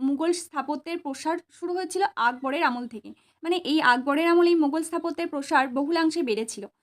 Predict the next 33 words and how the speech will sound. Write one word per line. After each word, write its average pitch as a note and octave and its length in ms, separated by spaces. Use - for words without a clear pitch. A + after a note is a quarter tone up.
তো F#4 80
ভারতে D#4+ 320
মুঘল D#4 280
শাসনের D#4+ 380
প্রসারও C#4+ 360
ঘটতে C#4+ 300
থাকে C#4 240
এবং D4+ 280
সেই C#4+ 220
সাথে D4+ 220
সাথে D4 220
কী D#4+ 100
হয়, E4 120
স্থাপত্য C4 460
বানানোর C4 420
কাজও A#3+ 320
কিন্তু D4+ 260
আকবর B3 380
অনেকটা D#4 300
এগিয়ে B3+ 280
নিয়ে C4+ 180
গেছিলেন। A3 380
তো G4 80
নানান D#4+ 360
দুর্গ, D4 380
প্রাসাদ C#4 540
এ - 80
সমস্ত E4 340
বানাতে C4+ 420
তিনি F4+ 160
মনোযোগী D#4 560
হয়ে C#4+ 180
উঠেছিলেন। C#4 380